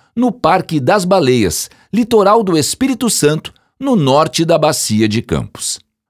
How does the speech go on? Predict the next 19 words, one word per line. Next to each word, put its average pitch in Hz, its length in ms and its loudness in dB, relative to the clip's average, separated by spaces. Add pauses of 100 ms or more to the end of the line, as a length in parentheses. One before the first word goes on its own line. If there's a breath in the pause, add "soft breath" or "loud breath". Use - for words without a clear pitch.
As - 160 -4
transportadoras 127 840 2
têm 139 160 0
concentrado 139 720 0
esforços 143 680 0
na 135 160 0
malha 160 440 2
de 135 140 -2
gasodutos 147 800 0
para 185 260 2
ampliar 185 560 2
a 156 80 2
capacidade 175 840 0
de 156 120 0
transporte 156 760 0
de 147 140 0
gás 104 300 2
do 120 120 -2
pré-sal, 127 540 0